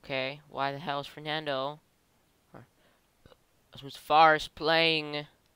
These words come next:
Samur-, uh, Total War Samurai? I thought he was done with this. I thought you were done with this." The answer is no,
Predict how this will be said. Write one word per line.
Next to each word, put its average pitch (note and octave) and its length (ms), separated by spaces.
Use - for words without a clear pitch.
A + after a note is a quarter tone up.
Samur-, F3 460
uh, D#3+ 340
Total D3+ 240
War D#3+ 240
Samurai? E3+ 420
I C#3 60
thought D#3 140
he E3 40
was D#3+ 120
done D#3+ 200
with D3+ 140
this. - 260
I - 40
thought - 280
you C#3+ 60
were - 140
done F3+ 180
with F3 160
this." - 400
The - 100
answer B2+ 300
is B2+ 160
no, C3 420